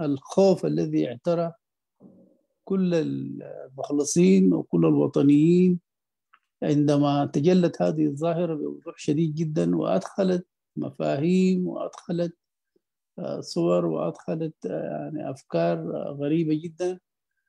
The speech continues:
قلبت كيان المجتمع السوداني. ف-،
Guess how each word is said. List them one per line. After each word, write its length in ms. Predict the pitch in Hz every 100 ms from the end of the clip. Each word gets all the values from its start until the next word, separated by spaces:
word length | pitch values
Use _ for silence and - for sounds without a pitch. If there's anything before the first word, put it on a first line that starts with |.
| _ _ - 139
قلبت 380 | 214 220 190 160
كيان 280 | 160 151 143
المجتمع 560 | 135 127 - 156 139
السوداني. 560 | 123 - 135 123 117 135 _ _ _ _ _ _ _ _ _ _ _ _ _ _ _ _ _ _ _
ف-، 760 | 160 143 143 139 135 139 143